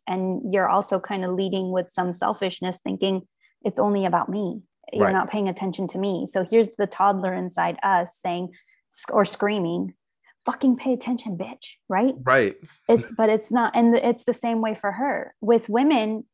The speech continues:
Speaker 1: like, as an example for me, my husband is the biggest emotional support in my life.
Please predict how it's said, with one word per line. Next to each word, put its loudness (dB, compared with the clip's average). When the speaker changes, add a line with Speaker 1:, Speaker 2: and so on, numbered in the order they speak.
Speaker 1:
like, -2
as 0
an 0
example -2
for -4
me, -2
my 0
husband 0
is -4
the -2
biggest 0
emotional -4
support -6
in -4
my -2
life. -4